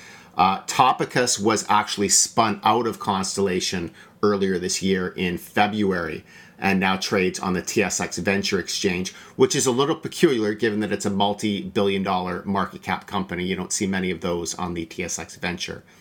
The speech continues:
And Constellation continues to maintain a thirty percent equity ownership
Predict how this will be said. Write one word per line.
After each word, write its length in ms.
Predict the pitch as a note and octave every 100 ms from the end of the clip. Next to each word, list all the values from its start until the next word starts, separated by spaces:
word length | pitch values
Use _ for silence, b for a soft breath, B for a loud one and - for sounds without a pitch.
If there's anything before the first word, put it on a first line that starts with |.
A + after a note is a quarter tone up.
| B B B B
And 160 | G#2
Constellation 640 | - D#3 E3+ F3 C#3+ - B2
continues 540 | A#2+ G#2+ A2+ A2+ A2
to 80 | G#2
maintain 460 | G2+ F#2+ G#2 G2
a 100 | F#2+
thirty 360 | F#2 - G#2 G#3
percent 520 | - - G#2+ F#2+ F#2 B B B
equity 400 | A2 G#2 A2 G2
ownership 680 | F#2+ G2+ A2+ A2 - F#2 -